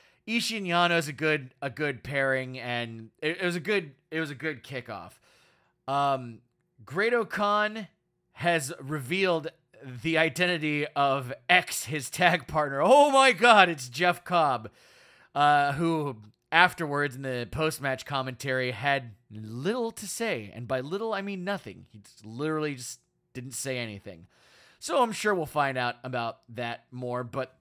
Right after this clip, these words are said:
the main takeaway from that match was, like, they just immediately asserted their dominance. So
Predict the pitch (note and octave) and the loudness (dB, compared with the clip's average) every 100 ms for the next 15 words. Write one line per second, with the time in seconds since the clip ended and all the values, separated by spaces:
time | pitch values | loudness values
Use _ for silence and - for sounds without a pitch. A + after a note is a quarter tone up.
0 | B2 C#3 F#3 G#3+ F#3 G3 G3 F#3+ E3 D#3 | -14 -6 -4 -4 -4 -2 -2 -2 -2 -2
1 | D3+ D3+ D3+ C#3 A#2+ B2 C3+ A#2+ B2 A#2+ | -4 -6 -4 -4 -6 -6 -6 -8 -8 -8
2 | G#2 A2+ A2+ - _ _ _ _ _ - | -8 -10 -10 -16 _ _ _ _ _ -2
3 | D#3+ F3 F#3 - C#3+ C3 C#3+ D#3+ D#3+ D#3 | 0 0 -2 -4 -10 -8 -6 -2 -2 -2
4 | D3 C#3 C3 - D#3 C#3+ C3+ B2+ A#2 C3+ | -4 -6 -6 -6 -4 -4 -4 -6 -4 -2
5 | C3+ C#3+ D3+ D3 - - C3+ B2 A2 | -2 -4 -6 -6 -6 -4 -4 -4 -8